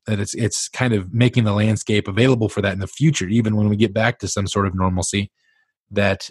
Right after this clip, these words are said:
um, a lot of the things that we had before, you know, a lot of in-person things aren't as needed as we thought they were. So, you know, that, that helps a lot for, um, those that are interested in breaking out. But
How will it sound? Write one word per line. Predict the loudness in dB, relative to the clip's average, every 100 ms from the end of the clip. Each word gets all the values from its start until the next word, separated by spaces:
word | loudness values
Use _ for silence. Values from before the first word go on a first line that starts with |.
| -4
um, | -2 -2 -6 -6
a | 0
lot | 2 2
of | 0
the |
things | 0 0 2
that | 2
we | 2
had | 2 2
before, | -4 0 4 6 4 0 _ _ _ _
you | 0
know, | 2 4
a |
lot | 4 2
of |
in-person | 0 -2 2 0 0
things | -2 -2 -2 0
aren't | 2 2 -2 -4
as | 0 0 0 -4 -2
needed | 2 4 4 0
as | 0 0
we | 0
thought | 2 2 2
they | 0
were. | 0 -2
So, | -2 -2 -2 -2 -4
you | -2
know, | 0
that, | 2 0 0
that | -2 -4 _ _
helps | 0 0 2
a |
lot | 2 2 0
for, | -4 0 0 -2 _ -20 -20 -20 _ _
um, | 2 4 2 0 -4 -6
those | 2 2 4
that | 2
are | 2
interested | 0 -2 -4 -4
in | -2
breaking | 0 -2 -2 -4
out. | -2 -4 -6
But | -2 -2